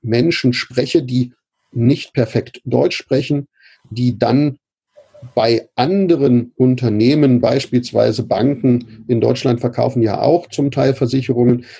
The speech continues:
wenn die denn irgendwelche Versicherungen bei ihrer Hausbank abgeschlossen haben und mal einen Schaden hatten, dann ist der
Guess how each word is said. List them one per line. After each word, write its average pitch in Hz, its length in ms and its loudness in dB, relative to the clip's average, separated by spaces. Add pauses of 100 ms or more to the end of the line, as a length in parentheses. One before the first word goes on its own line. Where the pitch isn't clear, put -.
(120)
wenn 135 160 2
die 127 120 2
denn 123 280 2
irgendwelche 131 540 0
Versicherungen 117 580 0
bei 113 140 2
ihrer 123 420 -2 (340)
Hausbank 131 540 0
abgeschlossen 143 760 -2
haben 135 320 2 (560)
und 180 260 2
mal 147 100 2
einen 127 120 4
Schaden 143 460 2
hatten, 156 280 0
dann 143 160 2
ist - 180 -12
der 135 220 0